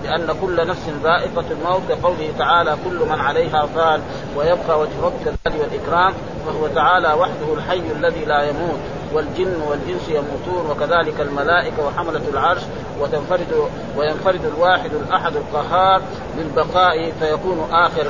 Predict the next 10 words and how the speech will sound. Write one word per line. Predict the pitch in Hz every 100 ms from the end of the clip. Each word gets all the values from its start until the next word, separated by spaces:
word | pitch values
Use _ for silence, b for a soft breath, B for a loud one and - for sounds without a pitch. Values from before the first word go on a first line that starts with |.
| 147
كما | 151 156 156
كان | 170
أولا. | 165 - 147 143 120 - 127
وجاء | 135 185 156
في | 170
الأحاديث: | 135 143 135 196 208 - -
"هو | 156
الأول | 165 175 190 185 170
والآخر | 170 156 156 160 170 165 160
والظاهر | 151 143 151 170 165